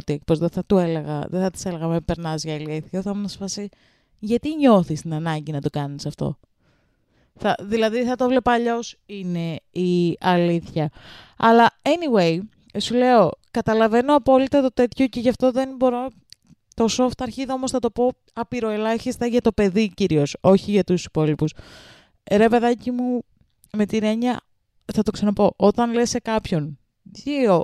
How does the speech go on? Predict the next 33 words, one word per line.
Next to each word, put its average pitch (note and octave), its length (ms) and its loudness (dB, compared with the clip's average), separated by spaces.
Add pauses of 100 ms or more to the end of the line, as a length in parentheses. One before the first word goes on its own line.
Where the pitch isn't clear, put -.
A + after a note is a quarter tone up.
(120)
έστω D4+ 260 -2
και E4 140 -4
δύο D#4 220 4
φορές, D3+ 380 -2
όταν G#3+ 240 2
έχει A3+ 200 -6
χρειαστεί A#3+ 340 -4
να B3 160 0
πει B3 120 -2
σε A3+ 140 -4
κάποιον G#3 400 -4 (340)
δύο G#3 240 4
φορές G3 320 2
το G3+ 80 -6
ίδιο F#3 240 0
πράγμα E3 480 -2 (400)
και, D4 260 -2 (200)
και D#4 200 -4
δεν C#4+ 160 2
σ' - 100 -2
ακούει A3+ 680 4
και, B3+ 180 0
σε, A#3 380 -2 (320)
και G#4 140 -6
επιμένει, D4+ 540 -2 (100)
«Παίξε, G#3 420 -2
έλα, G#3 300 2
παίξε» G#3 400 -4
και G3 80 -8
τα F#3+ 120 -6
λοιπά, F3+ 380 -4 (680)
Ε, F#4 60 2
δεν, F#4 220 2